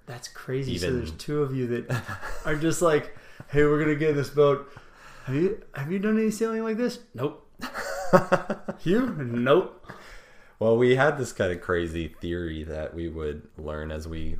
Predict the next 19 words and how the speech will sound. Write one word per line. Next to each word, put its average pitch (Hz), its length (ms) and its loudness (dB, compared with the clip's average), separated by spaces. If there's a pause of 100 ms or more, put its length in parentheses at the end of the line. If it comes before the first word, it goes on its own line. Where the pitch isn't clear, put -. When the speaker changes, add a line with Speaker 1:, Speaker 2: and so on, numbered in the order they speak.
Speaker 2:
went, 98 460 -4 (200)
and 85 160 -8
that 85 140 -6
the 82 80 -8
conditions 85 640 -8
would 80 420 -10 (640)
be, 90 400 -6 (240)
you 95 120 -6
know, 76 120 -6
mild 78 460 -2
at 69 120 -6
first, 80 380 -6
and 73 160 -8
then 71 140 -10
they'd 69 200 -12
steadily 71 680 -12
get 78 160 -10
more 73 160 -12
challenging. 82 680 -10